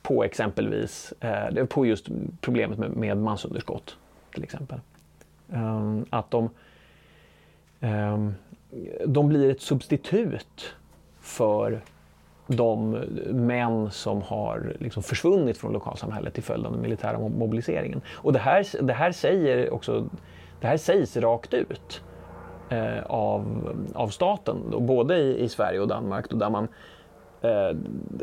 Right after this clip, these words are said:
man försöker, man erbjuder uttryckligen krigsfångarna till lokalsamhället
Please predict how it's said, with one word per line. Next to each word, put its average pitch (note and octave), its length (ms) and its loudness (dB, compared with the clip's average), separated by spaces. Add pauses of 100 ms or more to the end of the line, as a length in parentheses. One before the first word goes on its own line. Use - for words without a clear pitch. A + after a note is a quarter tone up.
(100)
man A#2+ 220 2
försöker, A2 580 2
man B2+ 180 4
erbjuder A#2+ 1080 4 (340)
uttryckligen A#2+ 880 0
krigsfångarna G#2+ 680 -4 (300)
till B2 180 2
lokalsamhället G#2 880 0